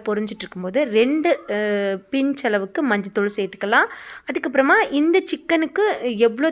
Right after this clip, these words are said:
தேவைப்படுமோ அந்த அளவுக்கு கல் உப்பு, நான் ஒரு கால் ஸ்பூன் கல் உப்பு சேர்த்துருக்கேன். இதையும் சேர்த்துட்டு நல்லா மறுபடியும் கலந்து விடுங்க. இப்போ உங்களுக்கு பார்க்கும்போது தெரியும், இந்த ஹீட்ல வந்து நம்ம வந்து நல்லா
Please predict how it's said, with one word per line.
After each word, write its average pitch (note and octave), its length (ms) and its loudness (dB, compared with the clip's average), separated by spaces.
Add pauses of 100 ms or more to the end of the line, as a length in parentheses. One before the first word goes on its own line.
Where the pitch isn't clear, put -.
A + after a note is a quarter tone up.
தேவைப்படுமோ A#3+ 500 2
அந்த G#3+ 180 -2
அளவுக்கு F#3 300 -4
கல் G3+ 300 0
உப்பு, F#3 200 -4
நான் B3 220 4
ஒரு B3+ 120 4 (100)
கால் B3 260 4
ஸ்பூன் C#4 260 -6
கல் G#3 280 0
உப்பு G3+ 240 -10
சேர்த்துருக்கேன். G3 520 -2 (400)
இதையும் E4+ 380 4
சேர்த்துட்டு A3+ 420 2 (300)
நல்லா D4 340 4
மறுபடியும் A3+ 480 -2
கலந்து F#3 260 -2
விடுங்க. F#3 280 -4
இப்போ B3+ 200 0
உங்களுக்கு E4 300 2
பார்க்கும்போது C#4 560 0
தெரியும், G#3+ 440 0 (440)
இந்த C4+ 160 2 (120)
ஹீட்ல E4 300 4 (100)
வந்து C#4 140 0
நம்ம A#3+ 220 2
வந்து A#3 280 2
நல்லா B3 280 4